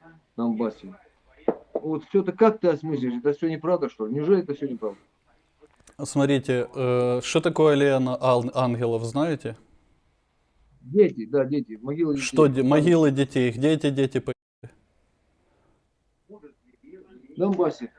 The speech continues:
Speaker 2: Что значит на Донбассе? Донбасс — это огромнейшая территория.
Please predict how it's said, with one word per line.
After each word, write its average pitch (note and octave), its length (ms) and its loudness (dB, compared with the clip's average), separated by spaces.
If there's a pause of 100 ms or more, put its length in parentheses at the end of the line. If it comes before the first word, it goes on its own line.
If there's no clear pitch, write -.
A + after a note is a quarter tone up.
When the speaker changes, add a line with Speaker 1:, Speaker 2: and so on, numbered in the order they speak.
(340)
Speaker 2:
Что - 220 -4
значит B2 340 -2
на B2 140 -4
Донбассе? A#2+ 540 -6
Донбасс — C#3 540 -2
это C3 220 -2
огромнейшая B2 840 -4
территория. A#2 600 -12